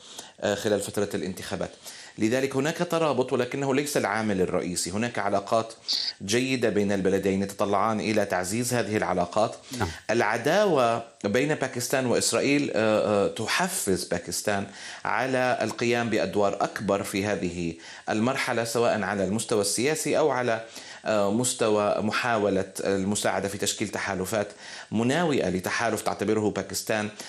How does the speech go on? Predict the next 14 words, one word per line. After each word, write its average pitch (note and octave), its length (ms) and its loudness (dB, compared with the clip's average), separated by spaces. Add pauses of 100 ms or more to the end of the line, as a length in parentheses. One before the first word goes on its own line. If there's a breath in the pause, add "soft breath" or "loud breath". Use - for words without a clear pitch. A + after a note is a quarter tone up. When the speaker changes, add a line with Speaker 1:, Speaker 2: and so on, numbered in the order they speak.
(360 loud breath)
Speaker 1:
آه، G#2 680 2
آه، - 20 -2
خطرًا B2 460 0
عليها، A#2+ 340 0
وهو G#2 260 2
المتمثل G2+ 480 -2
بتحالف G2 440 -2
إسرائيل G2+ 360 0
مع E2+ 140 0
الهند. E2+ 300 -4 (1200)
Speaker 2:
طيب، G#2+ 260 -2 (240)
إذن، B2 460 4
آه، B2 1040 2
أستاذ، A#2+ 380 2